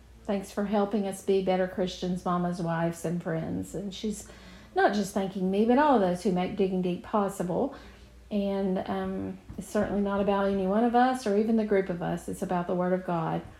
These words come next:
But she says, "By proxy, my husband and my children thank you too." And then she said, says, "Secondly, I wanted to ask for your prayers.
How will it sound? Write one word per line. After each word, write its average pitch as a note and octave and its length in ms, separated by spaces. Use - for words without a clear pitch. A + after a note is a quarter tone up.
But A#3 160
she C#4 140
says, D#4 260
"By A3 140
proxy, A3 800
my G3 180
husband G#3+ 500
and F#3 100
my F3 120
children F#3+ 460
thank F#3 260
you E3 80
too." F#3 400
And B3 100
then C#4+ 140
she C#4+ 180
said, C#4+ 440
says, B3+ 480
"Secondly, B3 500
I F#3+ 140
wanted G#3+ 300
to G#3 120
ask G3+ 220
for G3+ 80
your F#3 120
prayers. G3+ 760